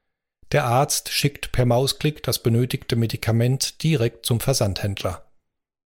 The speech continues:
Zwischenzeitlich rüstet die Firma DocMorris auf,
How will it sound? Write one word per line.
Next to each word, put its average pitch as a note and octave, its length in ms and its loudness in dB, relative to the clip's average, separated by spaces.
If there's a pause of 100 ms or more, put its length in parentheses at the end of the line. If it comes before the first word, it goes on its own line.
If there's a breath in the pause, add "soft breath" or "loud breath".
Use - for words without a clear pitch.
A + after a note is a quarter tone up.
(600)
Zwischenzeitlich C3+ 920 0
rüstet - 540 -2
die A#2+ 80 0
Firma A#2+ 360 2
DocMorris A2+ 600 0
auf, G#2+ 420 -2